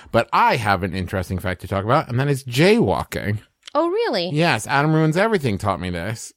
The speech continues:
Speaker 1: and that originally, um, streets were not made for cars. When they introduced cars, um, you know, cars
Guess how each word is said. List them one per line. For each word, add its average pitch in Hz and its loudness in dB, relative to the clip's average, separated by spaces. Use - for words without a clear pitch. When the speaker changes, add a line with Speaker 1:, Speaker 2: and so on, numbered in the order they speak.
Speaker 1:
and 113 0
that 113 2
originally, 113 2
um, 104 2
streets 143 2
were 139 4
not 127 4
made 139 4
for 120 0
cars. 110 2
When 98 0
they 101 0
introduced 107 2
cars, 101 2
um, 196 4
you - 4
know, 190 2
cars 98 0